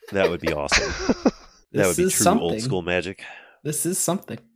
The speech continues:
Speaker 1: Oh, all right. Does that wrap up our pillar one? Are
Speaker 3: I
Speaker 1: we down to, uh, are we on to pillar two now?
Speaker 3: I think we're on to pillar two now. <laughs>
Speaker 1: All right, pillar two, the Christmas spirit. What does the deck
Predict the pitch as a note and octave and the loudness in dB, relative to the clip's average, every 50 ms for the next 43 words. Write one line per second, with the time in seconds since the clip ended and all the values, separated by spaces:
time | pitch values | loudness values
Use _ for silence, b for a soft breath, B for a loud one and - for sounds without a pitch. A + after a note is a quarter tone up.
0 | _ _ _ _ _ _ _ _ _ _ _ _ _ _ _ - C3 C3+ B2+ A#2+ | _ _ _ _ _ _ _ _ _ _ _ _ _ _ _ -14 -12 -10 -10 -8
1 | G#2 G#2+ G#2 F#2 F#2+ A2+ C#3 C#3+ B2 A2 A#2 A2 G2+ F#2 G2+ A#2 C3 D3 D#3+ D3+ | -8 -10 -10 -10 -8 -6 -4 -2 0 2 2 2 2 2 0 0 0 2 2 0
2 | - D3 C3 - D3+ C#3+ - - D#3+ D3 C#3+ C3+ C3+ C3 C#3+ C#3 C3+ C#3 C3+ C3+ | 0 -2 -2 0 -2 -2 0 0 2 4 4 4 4 4 4 4 4 4 2 2
3 | C3 A#2+ A2 B2 A#2+ A#2 A2+ G#2+ - - A#2 A2 A2+ A2+ G#2+ G#2+ A2 G#2+ - A2+ | 2 2 2 2 2 0 0 -4 -6 -4 -2 0 2 4 4 2 2 -2 -4 -2
4 | A#2 A#2 A2+ A2 A2 A2 - B2+ A2 A2 G2+ - - B2 A#2 A#2 A#2 A#2 A#2+ - | 0 0 0 0 0 -2 0 0 0 0 0 -2 -4 -4 -2 0 0 -2 0 0
5 | - D3 C#3 E3 D3 B2+ - B2 A#2 A2 G#2+ G#2+ G#2+ - A#2+ A2 G#2+ G#2 - C3 | -2 0 2 2 2 2 2 2 2 2 0 -2 -2 0 0 0 0 0 0 0
6 | B2 A#2 A#2 C3 D#3 C3+ - - G3 - b b b b b b b b b b | 0 2 4 4 2 2 2 0 -2 -4 b b b b b b b b b b
7 | b b - G#2 G#2+ G#2+ G2+ F2+ E2+ D#2 C#2+ D2 - - D3+ B2+ A2 - - E2+ | b b -12 -4 0 0 0 2 0 -2 -4 -4 -4 -2 -2 0 -2 -4 -6 -10
8 | D#2+ - - D#3+ D3 - - C3+ D3 - - - - - E2 D2 D2+ F2 - C3+ | -10 -4 -2 0 0 0 -2 -6 -6 -8 -8 -6 -4 -4 -4 -2 -4 -4 -4 -6
9 | E3 - G3+ E3+ C3 C3+ C3+ G#2+ B2+ B2+ B2 - - | -6 -4 -6 -8 -8 -10 -8 -4 -4 -4 -4 -6 -12